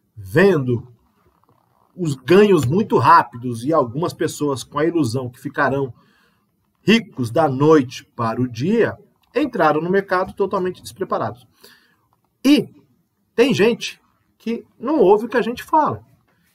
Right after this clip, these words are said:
que é, aqui não se coloca todos os ovos, pessoal. Nessa cesta aqui não se coloca todos os ovos, tudo bem? Aqui é o dinheiro da pinga, não é o dinheiro do pão. Lembra? Eu já falei isso várias vezes.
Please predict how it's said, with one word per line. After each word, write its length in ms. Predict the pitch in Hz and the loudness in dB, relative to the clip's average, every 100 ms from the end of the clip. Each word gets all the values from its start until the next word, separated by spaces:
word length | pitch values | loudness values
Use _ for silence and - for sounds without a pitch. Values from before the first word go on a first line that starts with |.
| _ | _
que 160 | 247 | -2
é, 160 | 214 214 _ - | -2 -4 _ -6
aqui 320 | 165 - 247 | -6 -2 0
não 140 | 247 240 | 0 -4
se 120 | - | 0
coloca 540 | 262 202 311 233 240 _ _ _ | 4 4 4 2 -6 _ _ _
todos 420 | 240 220 208 226 | 4 4 2 -4
os 300 | 247 247 120 | -4 -4 -2
ovos, 440 | 139 220 185 127 120 | 2 4 2 0 -8
pessoal. 640 | - 123 - 127 113 113 | -6 -8 -6 -4 -4 -6
Nessa 560 | 123 147 165 214 233 226 | -10 -8 -2 -2 0 -4
cesta 340 | - 220 202 | -2 -2 -2
aqui 180 | - 240 | -4 -2
não 100 | 240 | -2
se 120 | - | -4
coloca 540 | - 214 185 208 233 226 - - _ _ - | 0 4 4 2 -2 -8 -12 -18 _ _ 2
todos 280 | 233 247 254 | 4 4 2
os 200 | 269 165 | 2 4
ovos, 680 | 220 247 120 98 - - _ _ _ - | 4 4 2 -6 -16 -20 _ _ _ -10
tudo 220 | 123 117 | -4 0
bem? 260 | 147 233 - _ _ - - | 2 0 -2 _ _ -20 -8
Aqui 240 | - - | -6 0
é 40 | 285 | 0
o 60 | |
dinheiro 260 | 233 277 285 | 2 0 2
da 120 | 285 | 0
pinga, 540 | 285 269 330 330 233 196 | 0 0 2 4 2 2
não 100 | 226 | 4
é 80 | |
o 40 | 240 | 2
dinheiro 200 | 247 247 | 2 0
do 100 | 269 | -2
pão. 300 | - 214 220 | 2 4 6
Lembra? 240 | 254 302 | 4 2
Eu 60 | 240 | 2
já 120 | 226 | 0
falei 260 | 240 240 254 | 0 -2 -2
isso 140 | - | -6
várias 520 | 131 165 269 240 143 107 | -2 2 4 2 0 0
vezes. 520 | 196 214 127 113 | 2 2 0 -8